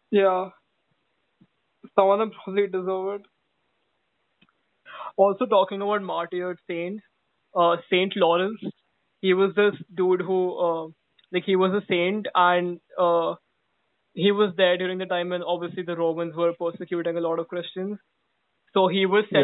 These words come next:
Speaker 1: sentenced to be, uh, like, roasted to death on coals, which is so fucking painful, I cannot even imagine it. But yeah, while he was being roasted, like, uh, he was roasted on one side first, and then, this is obviously a legend, like,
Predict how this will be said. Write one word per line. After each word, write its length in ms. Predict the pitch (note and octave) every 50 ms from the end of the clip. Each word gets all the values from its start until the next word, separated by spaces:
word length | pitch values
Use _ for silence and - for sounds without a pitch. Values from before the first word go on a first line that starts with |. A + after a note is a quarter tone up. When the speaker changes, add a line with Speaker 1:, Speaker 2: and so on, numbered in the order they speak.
| C3
Speaker 1:
sentenced 240 | B2+ G3 G3+ F#3+ -
to 80 | - G3
be, 380 | F3+ G3+ G3 G3+ G3 G3 F3+ -
uh, 360 | - F3+ F3 E3+ E3 D#3+ D#3+ D#3 D#3+ _ _ _ _ _ _ _ _ _ _ _ _
like, 200 | F#3 F#3+ F#3+ F#3+ G#3 D#3+
roasted 460 | F3 F3+ E3 F3+ E3+ - - G3 -
to 80 | - F#3
death 260 | D#3+ E3+ D#3 D#3 D#3 _ _ - - _ _ _ -
on 200 | E3+ F3+ F3+ E3+
coals, 380 | - F3 E3 E3 E3 E3+ D#3+ D3 D3+
which 160 | E3 F3 -
is 180 | G#3 G#3 - -
so 160 | - F#3 F3 E3+
fucking 320 | - F#3+ F3 - F3+ F3
painful, 320 | E3 F3 E3+ E3 - F3+ F3
I 60 | E3+
cannot 240 | - E3+ D#3+ E3 E3+
even 160 | E3 E3+ E3
imagine 320 | D#3+ D#3 D3+ D3+ D#3+ E3
it. 160 | F3 F#3 F3+ - _ _ _ _ _ _ _ _ _ _ F3+
But 100 | F3 F#3+
yeah, 160 | G3+ G3+ F#3+
while 260 | F3+ F3+ F3 F3 F3+
he 120 | F#3 F#3+ F#3+
was 180 | G3 G3 F#3
being 160 | F3 G3+ G3
roasted, 480 | F3+ E3+ E3 E3+ E3+ E3+ G3 G3 G#3+ A3 A#3 - _ _ _ _ _ _ _ _
like, 180 | F#3 F3+ F3+ F3 - - - - - -
uh, 300 | F#3+ F3+ F3 E3+ E3+ D#3 - -
he 120 | F#3 E3
was 240 | F#3 F#3+ G3+ G3 E3+
roasted 300 | F3+ F3 E3+ - - F#3+
on 120 | G3 G3 F#3
one 220 | E3+ E3 E3+ E3+
side 220 | - F3+ F#3 F3+ -
first, 300 | - F#3 G3 A3+ B3 - _ _ _ _ _ _ _ _ _ _
and 180 | - F#3 F#3+
then, 280 | G3 G3+ G#3 G3 F#3 F3+
this 100 | F3+ F3
is 100 | G#3 G3
obviously 420 | G3 F3+ F3 F3 F#3 F3+ - F#3+
a 40 | F#3
legend, 380 | F3 E3 D#3+ D#3 E3 E3 D#3+ D#3+
like, 240 | D#3+ D#3+ E3 -